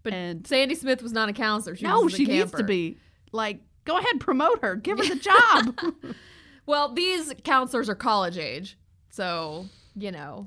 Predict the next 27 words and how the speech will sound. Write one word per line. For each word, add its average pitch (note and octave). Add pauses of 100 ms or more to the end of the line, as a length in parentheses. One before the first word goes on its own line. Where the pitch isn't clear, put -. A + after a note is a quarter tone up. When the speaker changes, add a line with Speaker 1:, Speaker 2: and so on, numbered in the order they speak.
Speaker 2:
I F#3+
guess E3
she's -
not D3
old C#3+
enough D3+
yet. E3
Speaker 1:
No. C2
Speaker 2:
<sighs> - (580)
Speaker 1:
If F#3+
she's B3
still D#4
Speaker 2:
Perfect. F#3
Speaker 1:
a -
camper, A#3
she's G#3
Speaker 2:
Well, G3+
I G#3+
Speaker 1:
not G#3+
Speaker 2:
hope -
Speaker 1:
even G3
Speaker 2:
she C4+
goes G#3
down F3+
that E3
career F3
path C#3